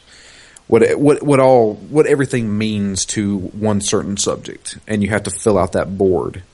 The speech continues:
And it was really cool how they handled that. Um, animations are a little wonky at times, you know, sometimes, it, it, with all those adventure games, it's like,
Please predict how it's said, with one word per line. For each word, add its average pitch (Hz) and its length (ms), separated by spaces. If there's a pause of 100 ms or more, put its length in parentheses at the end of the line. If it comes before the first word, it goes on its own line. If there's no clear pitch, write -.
And 113 100
it 110 40
was 107 160
really 131 340
cool 120 220
how 104 200
they 92 120
handled 101 360
that. 139 240 (1700)
Um, 110 600 (540)
animations 160 760
are 160 100
a 160 40
little 160 200
wonky 156 460
at - 80
times, 147 920
you 113 140
know, 95 260
sometimes, 101 840
it, 123 140 (120)
it, 131 100
with 139 160
all 170 160
those 110 220
adventure 95 340
games, 87 360
it's 90 180
like, 92 380